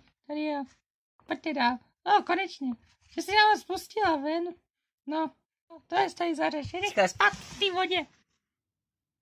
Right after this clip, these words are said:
Speaker 1: A sakra. Jestli jí neexplod-, ne-, ne-, neexplodoval barák.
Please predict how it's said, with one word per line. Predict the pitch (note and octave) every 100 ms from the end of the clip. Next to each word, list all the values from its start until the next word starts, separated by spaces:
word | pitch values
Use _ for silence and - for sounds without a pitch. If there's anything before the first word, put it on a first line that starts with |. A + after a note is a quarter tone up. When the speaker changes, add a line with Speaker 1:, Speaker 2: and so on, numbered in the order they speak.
| _ _ _ _ _ _ -
Speaker 1:
A | D#4+
sakra. | - - B3 - A#3 A#3 A3+ _ _ _ _ _ _ _ _ _ _ _ _ _ _ _ _ _ _ _ _ _ -
Jestli | D4+ D#4+ - F#4
jí | F4+ F4+ E4 - _ -
neexplod-, | C4 D4 D#4+ G4 G4+ - - G4 F4+ F4+ - - -
ne-, | E4 F4+ G#4+ _ - F4+
ne-, | F#4 - _ _ _ _ _ - - _ _ _ _ _ - - _ _ - - - _
neexplodoval | C4+ D#4+ G4 - A#4 - - F4 F#4 G#4 G4 F4
barák. | A#3 E4+ G#4 D#4+ -